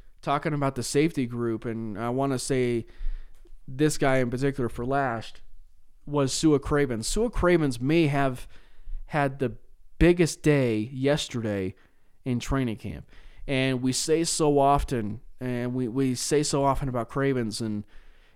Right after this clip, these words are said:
and how this is a large preseason and training camp for him, in a particular training camp.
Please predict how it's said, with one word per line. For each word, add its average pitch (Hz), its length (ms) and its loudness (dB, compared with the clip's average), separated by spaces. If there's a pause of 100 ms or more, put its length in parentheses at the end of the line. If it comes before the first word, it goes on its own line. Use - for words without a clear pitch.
(120)
and 127 340 0
how 135 260 2
this 143 240 2
is 127 300 -2 (160)
a 131 400 2
large 120 1000 0
preseason 127 960 0 (440)
and 120 140 0
training 127 420 -2
camp 113 260 -4
for 110 120 -6
him, 104 260 -2
in 131 120 0
a 143 60 0
particular 143 480 0
training 120 400 -2
camp. 101 340 -6